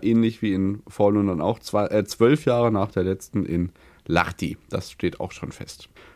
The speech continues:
So, nach dem Biathlon können wir noch im Eiskanal vermelden, dass auch da Pause war. Im Skeleton und Bob geht es jetzt erst am Wochenende in Lillehammer wieder los.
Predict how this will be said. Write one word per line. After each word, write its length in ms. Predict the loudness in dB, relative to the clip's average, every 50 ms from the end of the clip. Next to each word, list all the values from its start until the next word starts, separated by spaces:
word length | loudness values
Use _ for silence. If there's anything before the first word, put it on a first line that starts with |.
| _ -8 -4
So, 420 | 2 4 6 6 6 6 4 2
nach 220 | 2 2 2 2 2
dem 180 | 2 0 2
Biathlon 380 | 4 2 2 4 2 2 0 2
können 180 | 0 2 2
wir 80 | 2 4
noch 220 | 2 2 0 -2 -2
im 160 | 2 2 2
Eiskanal 540 | 4 4 2 2 2 2 0 2 4 2 2
vermelden, 480 | 2 2 2 4 4 4 4 4 2 2
dass 160 | 2 2 2
auch 220 | 2 0 0 2
da 180 | 4 4 4 4
Pause 380 | 4 4 2 4 4 2 2 2
war. 200 | 4 2 2 2
Im 140 | 0 -2
Skeleton 460 | -2 0 0 2 2 2 0 0 0 0
und 100 | 2 2
Bob 220 | 2 0 0 0
geht 180 | 0 0 2 0
es 120 | 0 2
jetzt 200 | 2 0 2 2
erst 220 | 0 0 0 0
am 100 | -2 0
Wochenende 440 | 0 0 0 0 -2 0 2 2 2
in 80 | 2 4
Lillehammer 520 | 4 4 4 4 4 4 2 2 0 2
wieder 180 | 4 4 4 6
los. 360 | 6 4 4 2 0 -2